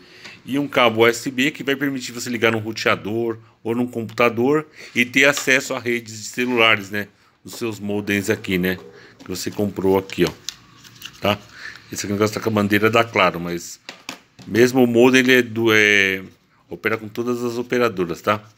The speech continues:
E é isso aí, ó. Com isso aí, você vai te permitir usar a internet de alta velocidade, né?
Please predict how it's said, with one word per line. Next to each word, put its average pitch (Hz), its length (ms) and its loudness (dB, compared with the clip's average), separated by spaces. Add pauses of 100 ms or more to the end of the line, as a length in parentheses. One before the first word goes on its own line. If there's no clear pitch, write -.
(520)
E 117 80 2
é 123 40 6
isso - 180 0
aí, 123 140 4
ó. 92 60 0
Com 113 220 -6
isso 139 200 0
aí, 131 120 0
você 127 160 -6
vai 135 140 2
te - 200 -8
permitir 143 420 -2
usar 127 240 4
a 127 60 2
internet 123 720 0 (360)
de 101 120 -2
alta 120 240 4
velocidade, 117 720 0
né? 127 200 -4